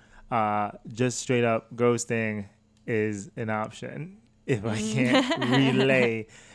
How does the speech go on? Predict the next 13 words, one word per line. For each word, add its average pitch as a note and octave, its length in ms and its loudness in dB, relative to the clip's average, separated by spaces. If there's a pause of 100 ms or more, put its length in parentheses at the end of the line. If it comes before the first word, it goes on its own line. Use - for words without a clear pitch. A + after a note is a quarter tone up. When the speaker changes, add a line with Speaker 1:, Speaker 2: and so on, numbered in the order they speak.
(100)
Speaker 1:
the A#2 320 -4
message. G#2+ 960 -6
<laughs> - 40 -10
Speaker 2:
Mm-hmm. E3+ 640 -4 (840)
Speaker 1:
But C#3+ 100 -2
yeah, A2 320 -2
so C#3 160 0
I C#3+ 120 6
think, A#3 400 -4
I D#3 60 -6
think G#3 220 -8
we've A2+ 160 -4
answered G2 400 -8